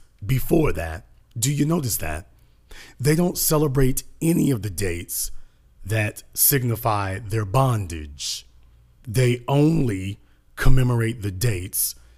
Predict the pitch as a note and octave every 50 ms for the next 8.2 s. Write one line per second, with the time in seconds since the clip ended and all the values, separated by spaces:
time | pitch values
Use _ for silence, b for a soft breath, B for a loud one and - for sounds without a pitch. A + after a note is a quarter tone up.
0 | b b b b G#2 A#2+ A#2+ A#2 A#2+ - - C3 A2 A2+ A2+ G#2+ - - A2+ G2+
1 | G2 F#2 F#2 G2 - - G#2 F#2 F2+ - - - - B2 A2+ G2+ F2+ E2+ D#2+ D#2
2 | D2 C#2+ C#2+ - - - - - - - - _ - - - _ - - _ _
3 | _ _ _ _ _ _ _ _ _ _ _ _ _ _ _ _ _ _ _ _
4 | _ _ _ _ _ _ _ - - A2+ B2 B2+ B2 C3+ C3 B2 A#2+ A#2+ A#2 A#2
5 | - A2+ A2+ G2 - - - A#2 F#3 A3 G3 A#2+ F#2+ F2 F2 F2+ b b b b
6 | b - G2 A2+ A2+ A2 G2 F#2 G2+ B2 D#3+ F#3+ F3 C#3+ B2+ A#2+ A#2 - - A2
7 | - - A2+ A#2+ A#2+ A2+ A2 G#2+ G#2+ G#2 G2+ F2 G2 G2 E2+ G2 F#2+ F#2 F#2 F#2
8 | - - - -